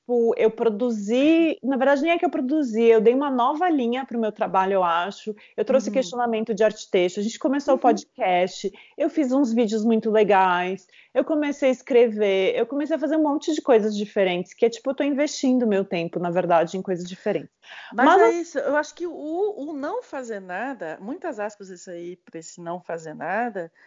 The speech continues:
Speaker 2: acho que o capitalismo reprova tanto esse ato de não fazer nada,
Speaker 1: Exato.
Speaker 2: justamente por isso, porque é no momento que a gente não tá fazendo nada
Speaker 1: Que vem as coisas, exatamente, porque pra mim
Speaker 2: Exato.
Speaker 1: foi,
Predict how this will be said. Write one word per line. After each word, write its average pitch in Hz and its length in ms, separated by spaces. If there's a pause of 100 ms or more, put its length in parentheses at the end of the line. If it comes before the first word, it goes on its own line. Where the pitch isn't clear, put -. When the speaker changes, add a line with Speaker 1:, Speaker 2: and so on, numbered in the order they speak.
(300)
Speaker 2:
acho - 200
que 285 300
o 226 140
capitalismo 254 1040
reprova 233 540
tanto 240 720
esse 196 240
ato 202 240
de 190 100
não 190 180
fazer 180 260
nada, 254 180 (300)
Speaker 1:
Exato. 294 240
Speaker 2:
justamente 339 760
por 349 220
isso, 294 460
porque 240 420
é 285 160
no 359 100
momento 285 460
que 262 100
a 240 80
gente 254 360
não 294 160
tá 320 180
fazendo 233 460
nada 233 500 (200)
Speaker 1:
Que 311 120
vem 285 300
as 403 160
coisas, 359 360
exatamente, 349 460
porque 294 220
pra 349 180
mim 277 140
Speaker 2:
Exato. 277 160
Speaker 1:
foi, 349 420